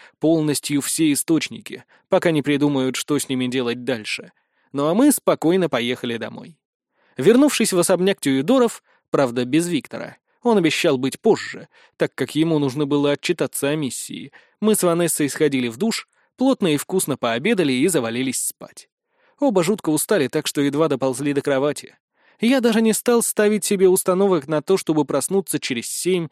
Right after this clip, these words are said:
или восемь часов. Просто уснул, чтобы выспаться, и проснуться, когда проснусь. Когда весь сон во мне кончится. Но выспаться мне было не суждено, потому что проснулся я не от того, что глаза устали быть закрытыми и распахнулись,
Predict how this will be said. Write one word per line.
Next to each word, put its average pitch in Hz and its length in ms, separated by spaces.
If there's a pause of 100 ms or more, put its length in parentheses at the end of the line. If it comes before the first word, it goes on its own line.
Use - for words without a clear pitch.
(200)
или 226 200
восемь 135 440
часов. - 520 (400)
Просто 277 320
уснул, 233 360
чтобы 131 260
выспаться, - 580 (180)
и 262 120
проснуться, 175 560
когда 127 280
проснусь. - 540 (380)
Когда 156 360
весь 135 280
сон 170 260
во 120 120
мне 131 200
кончится. - 640 (600)
Но 147 140
выспаться 247 460
мне 269 140
было 262 260
не 180 180
суждено, 165 640 (260)
потому 196 320
что 190 160
проснулся 196 540
я 165 160
не 170 100
от 165 180
того, 185 240
что 202 180
глаза 156 320
устали 131 360
быть 127 180
закрытыми 131 560
и 135 60
распахнулись, - 720